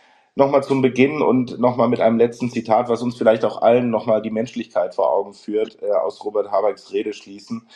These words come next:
Ähm, Zitat, "Menschen sind nicht immer gleich stark. Menschen sind verletzlich und eingekeilt in ihren engen Alltag zwischen Beruf, Arbeit, Kindern, Eltern,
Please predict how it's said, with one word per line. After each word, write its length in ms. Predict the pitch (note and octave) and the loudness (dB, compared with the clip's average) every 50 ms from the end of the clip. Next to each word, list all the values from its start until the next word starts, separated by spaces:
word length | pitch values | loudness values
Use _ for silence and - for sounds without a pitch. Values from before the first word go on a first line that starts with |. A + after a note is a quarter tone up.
| - _ _ _ _ _ _ _ _ _ _ _ _ _ _ _ - | -20 _ _ _ _ _ _ _ _ _ _ _ _ _ _ _ -4
Ähm, 380 | F#2+ G2+ F#2+ F#2+ G2 F#2+ F#2 - | 0 0 0 0 -2 -8 -12 -14
Zitat, 520 | - - G#2+ A2 G2+ F#2+ G#2 G#2 - - - _ | -12 -12 -4 0 2 2 2 2 -2 -6 -16 _
"Menschen 380 | - G#2+ B2 D3 - - D3 C3+ | -2 -2 -2 -2 -2 -6 -6 -2
sind 140 | C3+ C3+ - | -2 -2 -2
nicht 180 | B2+ B2 - | -4 -4 -4
immer 180 | G#2+ B2+ A#2+ A#2 | 0 2 2 2
gleich 280 | A2 A2 A2 G#2+ - - | 4 4 2 2 2 -2
stark. 440 | - G2+ F2+ F2+ F2+ F2+ - - _ - | 0 2 2 2 2 0 -4 -18 _ -6
Menschen 320 | - G#2+ G#2+ - - A#2+ | -4 -4 -2 -2 -4 -6
sind 180 | A2 A#2+ A2+ A#2 | -6 -6 -6 -4
verletzlich 560 | - A#2 A2 A#2 A#2+ A#2 - - B2+ B2+ B2+ | -2 0 2 2 2 0 -2 -4 -4 -4 -2
und 220 | A#2+ B2 A#2+ - - | -4 -4 -2 2 2
eingekeilt 640 | A2 B2+ C#3+ C3+ C3+ C3 - A#2+ A#2 A#2+ B2 A#2 | 2 2 2 -2 -4 -4 0 0 2 2 2 -2
in 100 | G#2+ A2 | -4 -6
ihren 300 | E2 G2 G#2+ A2+ - - | -4 -6 -6 -6 -8 -6
engen 340 | - A2 B2+ D3 C#3 A#2+ - | -6 -4 -4 -4 -6 -4 -2
Alltag 540 | - G#3+ B3 B2+ B2 C3 A#2 A#2+ - _ - | 0 0 0 0 0 -2 -2 -2 -4 _ -12
zwischen 320 | A#2 A#2 - - A#2 G#2+ | -12 -12 -10 -8 -8 -6
Beruf, 480 | A2 G#2 - A2+ C3 C#3+ - - - _ - | -6 -8 -6 -6 -6 -6 -8 -12 -16 _ 0
Arbeit, 520 | F#2+ G#2 A2+ - B2 A2+ A2 A2+ - _ | 2 2 4 2 2 -2 -2 -4 -6 _
Kindern, 540 | - - B2 C3+ C3 B2 A#2 A2 A2+ G#2+ - _ - | -8 -6 -4 -4 -2 -2 -2 -2 -2 -6 -10 _ -4
Eltern, 600 | F#2 G#2+ B2+ B2+ B2 B2 A2 A2+ A#2 A2+ A2+ | -2 0 0 -2 -2 -4 -4 -4 -4 -6 -10